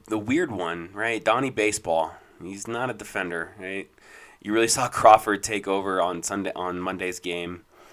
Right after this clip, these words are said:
Late in the late innings, he probably cut Solano <laughs> off two or three times just to make a play. But, hey, I'm all for it, right? Take charge out there. You're a shortstop. And let's just acknowledge the fact that,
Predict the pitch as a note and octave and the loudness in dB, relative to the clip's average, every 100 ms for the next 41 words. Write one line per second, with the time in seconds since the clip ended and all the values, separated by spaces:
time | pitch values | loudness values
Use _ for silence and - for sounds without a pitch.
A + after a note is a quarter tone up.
0 | - - - G2 F#2+ F#2 G2 F#2 F#2+ F#2 | -20 -20 -10 -4 -4 -4 -6 -4 -4 -2
1 | F2+ F2 F2 F#2+ G2 F2+ F#2 - G2 - | -4 -6 -8 -4 0 0 -4 -6 -4 -6
2 | _ - - A2 G2 F#2 - - F2 - | _ -10 -6 0 2 2 2 2 2 -2
3 | G2 F#2+ F2+ F#2 F#2+ F#2 F2+ F2 E2+ - | -8 -6 -8 -10 -8 -8 -8 -12 -16 -12
4 | F2+ E2+ - - E2+ E2 E2+ - _ - | -10 -10 -12 -8 -8 -6 -10 -12 _ -20
5 | - - - G2 F2 - - F2 F#2 F#2 | -20 -16 -6 -4 -4 -8 -10 2 4 4
6 | - F2 E2+ D#2 E2+ - G2 - G2 F2+ | 0 -4 -2 -2 -2 -4 -6 -4 -4 -2
7 | E2 E2 E2+ F2 - E2+ - E2 E2 - | -4 -4 -4 -6 -8 -10 -10 -10 -10 -14
8 | - - - - - - - - _ - | -20 -20 -20 -20 -20 -20 -20 -20 _ 4
9 | G#3 A3+ A3+ B3 - C#4 C4 C4+ A#3+ F#3+ | 12 12 12 6 4 2 2 -2 0 2
10 | G#3+ C#4 A#3 G3 F3 E3+ F#3+ G#3+ - F#3 | 4 2 0 -4 -6 0 0 0 -2 -2
11 | F#3+ | -2